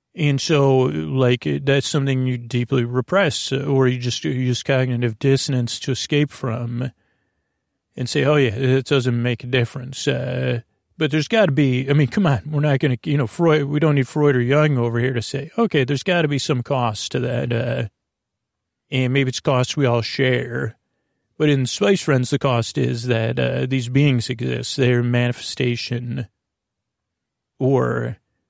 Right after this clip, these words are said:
uh, they feed on our feelings about that. Like, you can't hi-, you can't hide from those feelings in the s-, in the story. And, um, like, also that there's this obscure idea of manifestation, but it's not that different than portaling, right? Because the, or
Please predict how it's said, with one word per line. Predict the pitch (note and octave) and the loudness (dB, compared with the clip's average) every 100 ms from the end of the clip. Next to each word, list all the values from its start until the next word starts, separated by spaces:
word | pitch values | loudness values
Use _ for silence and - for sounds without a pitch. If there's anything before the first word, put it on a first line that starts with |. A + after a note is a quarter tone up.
| _ _ _ _ _ - | _ _ _ _ _ -4
uh, | A#2+ B2 | -2 -2
they | A#2 B2+ | 0 0
feed | - - C#3+ C3+ | 0 0 2 4
on | A2+ A#2 | 2 2
our | A2+ | 0
feelings | - D#3 D3+ G#2+ G#2+ - | 2 2 4 2 -4 -6
about | A#2 B2 A#2+ | -4 -4 -4
that. | - A#2+ A#2+ | -4 -2 -2
Like, | A#2+ B2 A#2+ - | -2 0 -2 -2
you | C#3 | -6
can't | A#2 D3 B2+ | -4 -2 0
hi-, | G2+ B2+ B2 | 2 0 0
you | B2+ | -2
can't | - C3+ A2+ | 0 2 2
hide | C3+ B2+ | 2 0
from | - B2 | -2 -2
those | A#2 - | -2 -4
feelings | C#3+ C3 A2 B2 - | 0 2 0 -4 -4
in | B2+ | -2
the | A2 | -2
s-, | - - | -4 -4
in | C#3+ B2 | -2 0
the | A#2 | -2
story. | - F#3 D3 A2 - _ _ _ _ _ _ _ _ _ _ _ _ | 0 2 4 2 -4 _ _ _ _ _ _ _ _ _ _ _ _
And, | D3 C#3+ C3 B2 | 0 2 2 0
um, | C#3 C#3+ D#3 - | -2 -2 -4 2
like, | C#3 D3+ | 2 4
also | E3 D#3+ E3+ | 2 2 2
that | C#3 C3 | 2 2
there's | C#3 B2+ | 0 2
this | B2+ A2+ | 0 0
obscure | C#3 A2+ - C#3 C3 | -4 -4 -2 2 4
idea | B2 A#2+ A#2 | 2 2 0
of | A2+ | 0
manifestation, | B2 B2 - - - C#3 - B2 C3+ | 0 0 -4 -8 -2 -2 0 -4 -4
but | C#3 C#3+ | 0 0
it's | C#3 | 2
not | F3+ G#3+ A3+ | 2 2 2
that | D#3+ | 0
different | E3+ E3+ C3+ | 0 0 0
than | C3 A#2 | 0 -2
portaling, | - F#3+ F3+ B2 A#2+ C3+ | 2 4 4 2 0 -6
right? | B2 A#2+ B2+ | -4 -4 -2
Because | - - C#3 B2 B2 | -6 -2 -2 -2 -6
the, | C#3 D3+ C#3+ D3 C#3+ | -6 -4 -2 -2 -2
or | C3+ D#3 C3+ C3+ B2 B2+ | -2 2 4 4 4 0